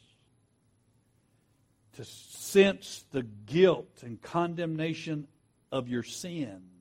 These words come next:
before the righteous judge.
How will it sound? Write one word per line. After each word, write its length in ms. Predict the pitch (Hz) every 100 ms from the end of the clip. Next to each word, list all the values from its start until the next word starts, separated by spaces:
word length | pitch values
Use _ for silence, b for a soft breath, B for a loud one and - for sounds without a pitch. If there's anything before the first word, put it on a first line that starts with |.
| 95 _ - - - - _ _ _ _ _
before 300 | - 123 147
the 120 | 127 123
righteous 800 | 117 123 147 - 160 156 - -
judge. 680 | - 143 123 107 104 - -